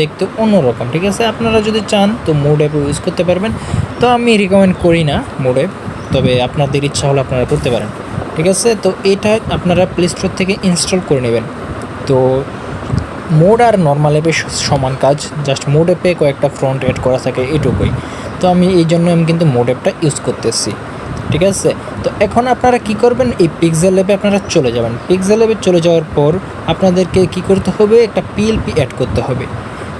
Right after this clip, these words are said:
তো আমি পিক্সেল ল্যাবে চলে গেলাম। পিক্সেলে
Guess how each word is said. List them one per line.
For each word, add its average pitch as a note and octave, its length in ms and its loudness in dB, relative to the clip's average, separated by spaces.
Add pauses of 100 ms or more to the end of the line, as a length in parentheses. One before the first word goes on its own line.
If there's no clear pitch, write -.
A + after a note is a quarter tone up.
তো C#3 80 0 (320)
আমি D#3 140 4 (260)
পিক্সেল D#3+ 300 2
ল্যাবে E3 200 2
চলে C#3 180 2
গেলাম। D3 160 0 (1000)
পিক্সেলে F3+ 340 2